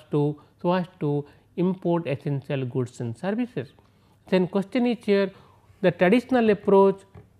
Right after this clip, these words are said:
is the co-, of reserve is nothing but to fulfill the import requirement,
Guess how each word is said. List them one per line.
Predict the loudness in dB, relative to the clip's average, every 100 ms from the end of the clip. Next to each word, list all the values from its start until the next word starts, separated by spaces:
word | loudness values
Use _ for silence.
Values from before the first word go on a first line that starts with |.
| _ _
is | 0 0 0
the | -4
co-, | 0 0 2 -2 -10 -20 -20 _ -10 0
of | 2
reserve | 4 4 4 4
is | 4 2 -2
nothing | -4 -2 0
but | 2 2 0 -8 -20 _ _ _ _ _ _ _ -2
to |
fulfill | -2 0 -2 0 -2 0
the | -2 -2
import | -2 -2 -2 -4 -4
requirement, | -4 0 0 0 -2